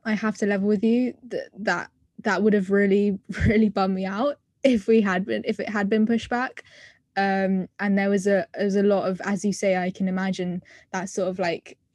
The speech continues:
that monotony and the, the, people are fed up. I,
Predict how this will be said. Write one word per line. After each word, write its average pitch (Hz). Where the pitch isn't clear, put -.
that 190
monotony 202
and 175
the, 202
the, -
people 208
are 190
fed 190
up. 185
I, 185